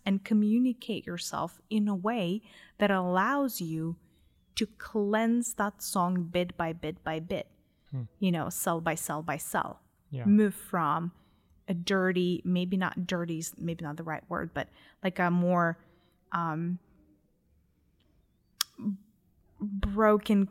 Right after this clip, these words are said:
Speaker 1: constrained type of song
Speaker 2: Mm-hmm.
Speaker 1: into a very free, self-expressed type of way. So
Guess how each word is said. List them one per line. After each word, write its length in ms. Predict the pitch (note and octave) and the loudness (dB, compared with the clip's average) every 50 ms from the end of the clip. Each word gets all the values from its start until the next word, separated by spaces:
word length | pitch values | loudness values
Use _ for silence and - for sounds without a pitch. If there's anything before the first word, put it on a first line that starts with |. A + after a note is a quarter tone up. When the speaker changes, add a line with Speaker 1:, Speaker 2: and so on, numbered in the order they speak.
| - - | -2 -6
Speaker 1:
constrained 1200 | - G#3+ G#3 G3+ G3+ - - - - - - - G3 F#3 F3+ F3+ F3+ G3 G#3+ B3 C#4 D4+ D#4 - - - - _ _ | 0 2 4 4 4 4 2 0 0 0 -2 0 2 2 2 2 2 2 2 2 2 2 0 -2 -8 -18 -20 _ _
type 320 | - - - C4+ C#4 C#4 - | -14 -6 -4 -2 -2 -2 -2
of 100 | D4 C#4 | -4 -6
song 400 | - - - C#4+ C#4 C#4 C#4+ D4 | -6 -4 -2 0 0 0 0 -2
Speaker 2:
Mm-hmm. 180 | - _ - A#3+ | -4 _ 0 2
Speaker 1:
into 500 | A#3 A#3 A3 A#3 - A#3+ A3+ A3+ A3 - - | 2 2 2 2 0 0 0 0 -2 -4 -4
a 60 | - F#3+ | -6 -6
very 580 | F3+ - G3 F#3+ F#3+ F#3+ F#3+ F#3+ F#3+ F#3 - - | -4 0 2 2 4 4 4 4 2 0 -2 -4
free, 760 | - - - - - - G3+ F#3+ F#3 F#3+ F#3 F3+ F3 F3 F3 - | -12 -20 -20 -20 -14 -8 -6 -2 0 2 2 2 2 0 -2 -4
self-expressed 1000 | - - F3+ D3+ - - E3 - - - - - E3+ C#3+ D3 D3+ - - - - - _ _ _ _ _ - | -6 -2 -4 -4 -4 -4 -10 -8 -10 -10 -4 -2 -2 -2 -2 -2 -4 -8 -8 -10 -14 _ _ _ _ _ -18
type 280 | - - - - - | -14 -14 -14 -10 -8
of 160 | F3+ E3 E3 E3+ | -8 -8 -8 -8
way. 440 | D3+ - - - - - - E3 - - - - - - - - - | -6 -6 -4 -4 -4 -6 -8 -12 -14 -16 -20 -20 -20 -20 -20 -20 -12
So 600 | - - - - G#3 F#3+ F#3 F3+ F3 F3 E3+ - | -8 -6 -4 0 2 2 4 4 2 2 0 -2